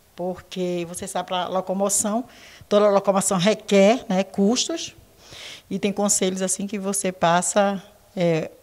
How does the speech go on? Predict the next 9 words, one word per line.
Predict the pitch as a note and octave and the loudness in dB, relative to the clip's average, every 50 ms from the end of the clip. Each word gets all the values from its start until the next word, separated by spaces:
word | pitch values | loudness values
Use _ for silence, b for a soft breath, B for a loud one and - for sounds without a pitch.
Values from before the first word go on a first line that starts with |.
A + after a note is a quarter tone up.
| - - | -20 -20
mais | - - - E3 F#3+ G#3 A#3 | -14 -4 0 2 2 2 0
de | G3+ G#3 | -2 -4
doze | F3+ F#3+ F#3+ F3+ G3+ | -4 -4 -4 -2 -4
horas | F3+ D#3+ E3 E3+ F#3+ A#3 B3 - - - - _ _ _ | -4 -2 -2 -4 -4 -4 -6 -8 -10 -12 -18 _ _ _
pra | - E3 | -10 -6
se | F3 - - | -6 -6 -6
chegar | E3 - - - E3 D#3+ E3 E3+ | -6 -8 -8 -6 -4 -2 0 0
a | E3+ | 0
ele, | E3 D#3+ E3+ F#3+ | -2 -2 -4 -6